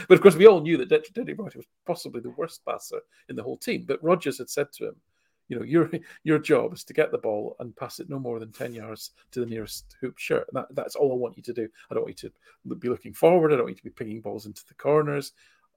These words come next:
Just give it to <laughs> someone else, right, as quickly as you can." And if you're gonna play like that,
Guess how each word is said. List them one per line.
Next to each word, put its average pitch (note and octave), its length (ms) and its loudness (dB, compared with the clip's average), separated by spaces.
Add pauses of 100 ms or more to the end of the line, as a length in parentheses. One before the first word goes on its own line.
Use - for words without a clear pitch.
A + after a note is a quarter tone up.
Just - 220 -10
give C#3+ 160 4
it C#3+ 80 -8
to C#3 60 -6
<laughs> - 20 -4
someone - 300 0
else, - 280 -2
right, - 180 -4
as - 120 -12
quickly E3 400 -2
as D#3 100 -14
you C#3 60 -14
can." G#2+ 320 -12 (340)
And F3 100 4
if F#3 80 2
you're B3+ 100 -2
gonna A3+ 120 6
play F#3+ 240 2
like C#3+ 240 0
that, F2+ 220 -8